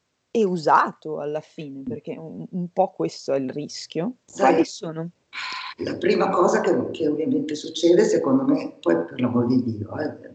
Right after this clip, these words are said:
Speaker 2: dopo diventa più difficile ovviamente la ricerca individuale, però poi uno se vuole cercare trova, no? Trova comunque.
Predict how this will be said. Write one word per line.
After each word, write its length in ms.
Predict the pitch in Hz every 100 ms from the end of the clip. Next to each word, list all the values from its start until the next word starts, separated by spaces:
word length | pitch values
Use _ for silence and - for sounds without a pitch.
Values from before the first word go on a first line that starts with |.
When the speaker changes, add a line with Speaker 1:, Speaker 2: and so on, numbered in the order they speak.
| -
Speaker 2:
dopo 520 | 120 135 131 - - -
diventa 380 | 131 151 - -
più 180 | 165
difficile 520 | 151 143 156 170 143 143
ovviamente 400 | 139 147 131 120
la 120 | 113
ricerca 340 | 113 151 135
individuale, 600 | 147 170 220 147 117 - -
però 160 | 131
poi 140 | 131 147
uno 220 | 143 135
se 140 | - 113
vuole 180 | 120
cercare 640 | 123 110 - 156 135 - -
trova, 500 | - 127 147 139 262
no? 340 | 147 165 151 -
Trova 260 | 139 135 -
comunque. 480 | 143 151 135 131